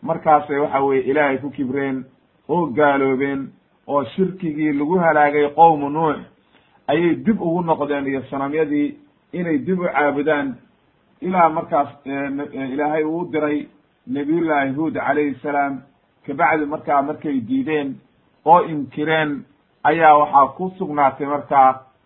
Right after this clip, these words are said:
halaaggii oo waxa weeye la halaagay. Ibnu Kathiir waxa uu leeyahay raximahullah, Caad ibnu Irama, Iram, wa hum Caadul uulaa. Marka Caad ayaa laba nooc u qaybsama.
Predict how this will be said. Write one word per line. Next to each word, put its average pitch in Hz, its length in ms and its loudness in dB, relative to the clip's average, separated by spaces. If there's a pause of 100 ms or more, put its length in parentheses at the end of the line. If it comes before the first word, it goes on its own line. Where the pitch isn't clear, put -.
(140)
halaaggii 135 640 2
oo 139 140 -2
waxa 139 220 0
weeye 127 200 0
la 120 120 -4
halaagay. 120 640 -4 (2750)
Ibnu 196 240 0
Kathiir 196 280 8
waxa 175 180 6
uu 175 60 2
leeyahay 165 260 6
raximahullah, 156 640 4 (600)
Caad 180 380 6
ibnu 151 220 -6
Irama, 143 520 -2 (720)
Iram, 151 440 2 (1500)
wa 151 140 -2
hum 160 420 -4 (100)
Caadul 147 580 4
uulaa. 147 400 2 (140)
Marka 156 260 -8
Caad 190 380 4
ayaa 175 340 6
laba 151 260 4
nooc 160 280 -2
u 147 60 -2
qaybsama. 117 500 -6